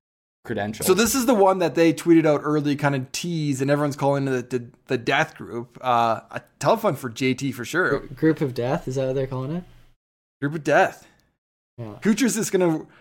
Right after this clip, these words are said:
Speaker 2: stride his Skechers all the way to the weekend.
Speaker 3: <laughs>
Speaker 2: No,
Speaker 1: You need
Speaker 2: okay,
Speaker 1: a
Speaker 2: I
Speaker 1: comfy
Speaker 2: think
Speaker 1: walk
Speaker 2: so.
Speaker 1: if you're gonna play, what, seven rounds of golf.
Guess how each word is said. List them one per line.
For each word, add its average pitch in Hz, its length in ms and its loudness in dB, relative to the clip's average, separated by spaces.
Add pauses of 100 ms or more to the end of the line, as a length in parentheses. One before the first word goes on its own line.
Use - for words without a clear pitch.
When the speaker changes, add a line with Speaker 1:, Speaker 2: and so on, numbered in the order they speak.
(180)
Speaker 2:
stride 165 520 4
his 170 160 2 (100)
Skechers 165 380 2
all 165 100 6
the 165 80 6
way 160 180 6
to 160 100 0
the 151 100 0
weekend. 139 640 0 (280)
Speaker 3:
<laughs> 214 1800 -6 (800)
Speaker 2:
No, 196 120 6
Speaker 1:
You 151 140 8
need 196 60 8
Speaker 2:
okay, - 20 8
Speaker 1:
a 143 80 2
Speaker 2:
I - 20 4 (120)
Speaker 1:
comfy 175 140 4
Speaker 2:
think 147 120 6
Speaker 1:
walk 170 200 8
Speaker 2:
so. 170 60 2
Speaker 1:
if 123 80 2
you're 127 80 -2
gonna 135 160 0
play, 147 380 4
what, 123 240 2
seven 131 340 0
rounds 127 300 -2
of 117 60 -10
golf. 165 440 -4